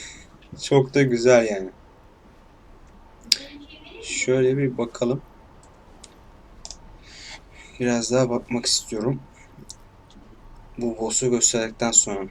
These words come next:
Ee, bu haritada aslında bir tane daha boss var arkadaşlar. O da altmış level yanılmıyorsam.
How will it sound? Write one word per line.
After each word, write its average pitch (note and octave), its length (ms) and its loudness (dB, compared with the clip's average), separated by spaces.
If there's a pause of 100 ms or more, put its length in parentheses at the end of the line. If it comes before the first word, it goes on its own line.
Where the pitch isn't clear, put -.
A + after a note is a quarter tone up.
(140)
Ee, G#2+ 600 -2
bu B2 120 6
haritada D3+ 280 4
aslında C#3+ 300 4
bir C#3 40 -6
tane C#3+ 220 0
daha D3 200 2
boss - 240 0
var F#2+ 100 0
arkadaşlar. F#2+ 640 -6 (300)
O A#2+ 140 -6
da A#2+ 320 -2 (1200)
altmış - 420 0
level G#2 240 0
yanılmıyorsam. G2 720 -4